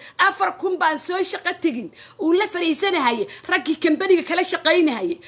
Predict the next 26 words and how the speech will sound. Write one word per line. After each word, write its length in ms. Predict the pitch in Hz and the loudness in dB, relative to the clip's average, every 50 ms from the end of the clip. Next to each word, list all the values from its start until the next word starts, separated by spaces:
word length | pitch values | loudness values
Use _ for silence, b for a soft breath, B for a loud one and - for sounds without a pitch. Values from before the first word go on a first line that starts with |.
| B B - | B B -2
raggii 340 | 339 370 - - 349 294 - | -2 -2 0 0 -2 0 0
company-ga 480 | 330 311 302 277 381 381 381 339 311 | 0 0 0 0 0 0 0 0 0
wasi-, 280 | 302 302 302 233 - 330 539 | -2 -4 -4 -4 -4 -2 -2
eh, 80 | 302 285 269 | -2 -2 -2
maxay 240 | 285 277 269 - 320 | -2 -4 -4 -2 -2
hayteen? 260 | 302 277 - 277 262 | -2 0 0 -2 0
Agaasimayaasha 760 | - 269 262 294 285 - - 294 285 294 311 330 349 330 - - | 0 2 2 2 0 0 -2 -2 -2 0 0 0 0 -2 -6 -2
ka 120 | - 339 311 | 0 2 2
ahaa, 260 | 262 247 233 185 160 B B B B B B | 2 0 -2 -6 -10 B B B B B B
uu 100 | - 320 | -4 0
la 180 | 330 359 392 415 | 0 0 0 0
shirahayay. 560 | - - - 392 392 349 254 220 214 196 170 - - _ _ B B B B B B _ | -2 -2 -2 -2 -2 0 -2 -2 -2 -4 -6 -10 -12 _ _ B B B B B B _
Adigana 420 | - 302 359 381 415 359 359 339 320 | 0 0 0 0 0 0 0 0 2
aad 180 | 320 311 320 | 4 2 2
leedahay, 420 | 320 349 359 330 294 262 226 240 - B B B B _ - | 2 2 2 0 2 0 -2 -4 -4 B B B B _ 2
doqonka 380 | 392 392 - 349 330 294 302 | 2 2 4 2 0 0 -4
ku 120 | - - 330 | -8 -10 -6
ag 180 | - 330 359 - - | -4 -4 -6 -6 -8
taagnaayo 640 | - 294 285 285 269 277 277 285 294 302 302 285 254 | -4 -2 -2 -2 -2 -4 -4 -2 -2 0 2 0 0
xajar 420 | - - - 311 - - - 262 220 | 0 -2 -2 -2 -2 -2 -4 -6 -6
ahaa, 220 | 196 180 202 - B B B B - | -4 -6 -8 -8 B B B B 0
aad 160 | - 285 285 | 0 0 2
dhahaysay, 340 | 302 339 302 - - 285 240 B B B _ | 2 0 -2 -2 -4 -6 -8 B B B _
"Waa 180 | 240 269 269 | 2 2 4
lagu 220 | 269 285 294 294 302 | 4 4 2 0 0
ruqseyn, 680 | 285 285 - 247 - - 302 302 311 349 370 349 285 | -2 -4 -6 -8 -4 -2 2 2 2 2 0 -2 -6